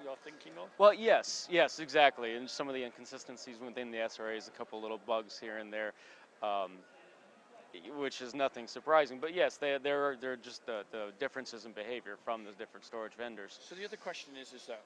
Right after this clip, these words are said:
Speaker 1: S R M version five, one of the big, big features was the introduction of, uh, vSphere replication.
Speaker 2: Mm-hmm.
Speaker 1: Have you had any chance
Speaker 2: I
Speaker 1: to use that in anger yet?
Speaker 2: have not.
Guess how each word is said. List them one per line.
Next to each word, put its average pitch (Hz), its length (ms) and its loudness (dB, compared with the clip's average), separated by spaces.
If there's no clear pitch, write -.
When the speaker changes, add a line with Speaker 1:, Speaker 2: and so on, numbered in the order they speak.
Speaker 1:
S 156 200 -8
R 123 80 -10
M 127 120 -6
version 127 260 -8
five, 113 340 -2
one 147 160 -6
of 127 60 -16
the 110 60 -14
big, 131 180 -10
big 127 120 -12
features 107 540 -18
was 113 340 -8
the 117 80 -12
introduction 117 520 -16
of, 107 180 -10
uh, 101 160 -8
vSphere 113 300 -10
replication. 143 680 -6
Speaker 2:
Mm-hmm. 131 160 -6
Speaker 1:
Have - 840 -12
you 117 240 -8
had 123 160 0
any 135 160 -10
chance 147 180 -8
Speaker 2:
I 135 220 6
Speaker 1:
to 135 60 -8
use 143 220 -6
that 156 140 -6
in 139 80 -8
anger 156 320 -8
yet? 175 180 -8
Speaker 2:
have 156 240 0
not. 127 480 -2